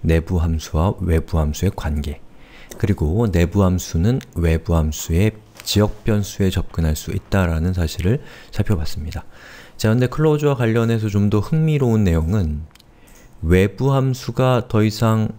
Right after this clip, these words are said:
사용되지 않는 경우에도 내부 함수가 외부 함수에 접근할 수 있다라는 겁니다. 자, 무슨 말인지 이해가 안 가실 거예요. 자, 코드를 통해서 이게 무슨 말인지 살펴보겠습니다. 자, 이 코드는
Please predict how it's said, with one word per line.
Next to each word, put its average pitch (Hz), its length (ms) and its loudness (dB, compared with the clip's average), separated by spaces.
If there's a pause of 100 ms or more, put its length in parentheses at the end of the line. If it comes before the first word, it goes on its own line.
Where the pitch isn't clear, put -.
(120)
사용되지 117 760 0
않는 113 400 2
경우에도 82 680 0 (680)
내부 87 340 2
함수가 101 720 0
외부 80 380 0
함수에 85 500 0
접근할 78 500 -4
수 - 180 -8
있다라는 90 560 -2
겁니다. 80 360 -8 (500)
자, 78 140 0
무슨 82 200 0
말인지 92 360 2
이해가 90 180 2
안 78 100 0
가실 95 260 0
거예요. 82 420 0 (400)
자, - 120 0
코드를 139 380 0
통해서 113 460 0
이게 82 160 0
무슨 - 300 -2
말인지 90 520 0
살펴보겠습니다. - 800 -4 (1040)
자, 82 640 -2
이 92 80 -4
코드는 107 800 0